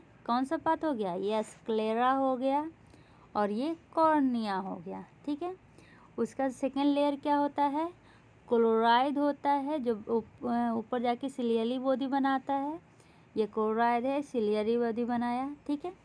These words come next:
सिलियरी बॉडी में ऊपर क्या होते हैं, आइरिस होता है, और यहाँ पर ये सस्पेंसरी लिगामेंट में हमारा लेंस अटका होता है, ठीक है। इस सस्पेंसरी लिगामेंट को हम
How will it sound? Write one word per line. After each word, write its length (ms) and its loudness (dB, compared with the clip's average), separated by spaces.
सिलियरी 400 2
बॉडी 320 2
में 180 4
ऊपर 340 0
क्या 180 -2
होते 260 -2
हैं, 260 4
आइरिस 580 -2
होता 260 -2
है, 340 -2
और 140 4
यहाँ 380 0
पर 140 2
ये 240 0
सस्पेंसरी 640 -2
लिगामेंट 600 0
में 80 0
हमारा 480 0
लेंस 340 -2
अटका 320 0
होता 360 -2
है, 220 -10
ठीक 160 -6
है। 60 -6
इस 140 -4
सस्पेंसरी 600 -2
लिगामेंट 600 -2
को 80 -2
हम 180 0